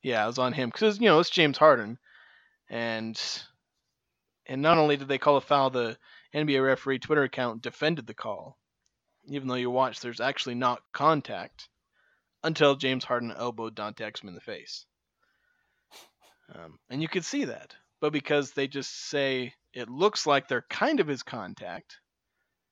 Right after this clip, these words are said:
but it's because Dante Exum was quick enough to stay in front of him and did his job perfectly well.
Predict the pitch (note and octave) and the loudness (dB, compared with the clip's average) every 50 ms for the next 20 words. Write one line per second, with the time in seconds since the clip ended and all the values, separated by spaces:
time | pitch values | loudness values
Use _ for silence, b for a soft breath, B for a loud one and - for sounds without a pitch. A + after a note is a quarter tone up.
0 | _ _ _ _ _ _ _ _ _ _ _ _ _ _ _ _ _ - C#3+ C#3 | _ _ _ _ _ _ _ _ _ _ _ _ _ _ _ _ _ -4 -4 -4
1 | C#3 - D3+ C3+ C#3 B2+ A#2+ C3+ C#3+ D3 C#3 - C#3+ D3 D#3 - - B2+ A#2 - | -2 -4 -6 -4 -4 -4 0 2 2 2 2 2 0 -2 -2 -2 -4 -10 -10 -10
2 | - - D#3+ D#3+ - D3+ C#3+ C#3 C3 - - B2 - - C3+ B2+ A#2 A2+ - _ | -8 -4 -4 -2 -2 0 0 -2 -2 -4 -8 -14 -10 -6 -6 -6 -6 -6 -8 _
3 | - E3+ G#3 F#3+ C#3 A2+ G2 F2+ F#2+ G#2+ C3 - _ _ _ _ _ _ _ _ | 0 2 2 2 2 0 -4 -10 -10 -12 -12 -14 _ _ _ _ _ _ _ _
4 | _ _ _ _ _ _ _ _ _ _ _ _ _ _ _ - C#3 C#3+ C#3 C3+ | _ _ _ _ _ _ _ _ _ _ _ _ _ _ _ -10 -8 -4 -4 -4
5 | - C3+ C3 B2 - A#2+ A2+ G#2+ - C3 B2 A2+ - - G#2+ G2+ A2 D3+ G3 E3+ | -4 -4 -8 -6 -4 -4 -4 -4 -6 -10 -10 -10 -10 -16 -14 -12 -4 -2 -2 -2
6 | A2+ F2 D#2+ E2+ - | -2 -4 -10 -14 -18